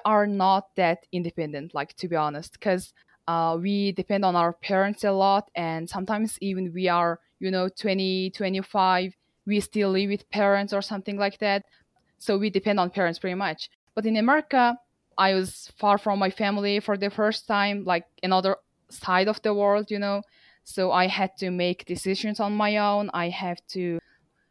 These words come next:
just be on my own for the first time. So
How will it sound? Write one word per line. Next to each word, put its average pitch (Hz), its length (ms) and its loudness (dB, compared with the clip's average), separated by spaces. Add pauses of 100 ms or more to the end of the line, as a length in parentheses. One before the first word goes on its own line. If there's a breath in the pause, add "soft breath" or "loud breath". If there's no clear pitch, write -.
just - 340 -4
be 208 140 4
on 185 200 2
my 180 180 2
own 220 280 4
for 180 180 -4
the 175 120 -4
first 190 320 -2
time. 214 280 -2
So 175 420 -2